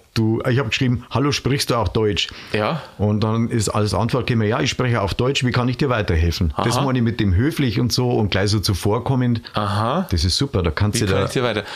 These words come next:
Speaker 2: Und was hast du dann weiter gefragt oder geschrieben? Wa-, warte mal, war jetzt das der erste Eingabe? Sprichst
Speaker 1: Das,
Speaker 2: du auch?
Speaker 1: das war genau, das war die er-, allererste Eingabe.
Speaker 2: Unglaublich.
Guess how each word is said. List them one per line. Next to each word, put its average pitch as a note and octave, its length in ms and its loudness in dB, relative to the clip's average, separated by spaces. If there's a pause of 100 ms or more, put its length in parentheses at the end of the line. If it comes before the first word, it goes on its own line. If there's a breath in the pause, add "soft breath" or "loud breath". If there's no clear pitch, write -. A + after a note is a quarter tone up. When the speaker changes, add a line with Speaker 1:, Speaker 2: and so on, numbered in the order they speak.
(140 loud breath)
Speaker 2:
Und C3 140 0
was D3 160 0
hast C#3+ 140 -2
du B2+ 80 -2
dann G#2+ 140 2
weiter D#3+ 260 0
gefragt - 400 -4
oder D#3 100 0
geschrieben? G3+ 240 -2 (140 loud breath)
Wa-, F3+ 320 -4
warte C3+ 220 -2
mal, G#2 140 0 (220 loud breath)
war B2+ 120 0
jetzt D3 180 -2
das G3 100 -2
der F3+ 140 -2
erste E3 340 -2
Eingabe? F#2 460 -2
Sprichst - 300 -2
Speaker 1:
Das, D#3 140 0
Speaker 2:
du D#3+ 60 -2
auch? C3+ 100 -6
Speaker 1:
das C3 200 -2
war C3 100 0
genau, G#2+ 240 0
das G2+ 160 0
war A#2 80 0
die A#2 140 0
er-, A#2 220 0
allererste A2 460 0
Eingabe. - 360 2
Speaker 2:
Unglaublich. G#2 720 -2